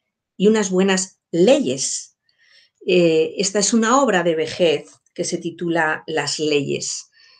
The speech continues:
en griego nomoi. Y con esto pasamos a su discípulo, Aristóteles,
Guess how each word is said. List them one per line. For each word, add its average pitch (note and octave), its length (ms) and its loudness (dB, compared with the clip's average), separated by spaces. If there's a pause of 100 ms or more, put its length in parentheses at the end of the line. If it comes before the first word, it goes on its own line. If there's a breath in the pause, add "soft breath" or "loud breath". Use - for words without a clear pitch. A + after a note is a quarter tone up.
(300 soft breath)
en D#3 540 -6
griego D3 720 -8
nomoi. D3+ 600 -8 (2500 soft breath)
Y F#3+ 160 -12
con F3+ 180 2
esto A3+ 720 0 (1080)
pasamos A#3+ 920 2 (260)
a F3+ 100 -4
su F3+ 180 -4
discípulo, F3 960 -4 (1600)
Aristóteles, D#3+ 1200 -4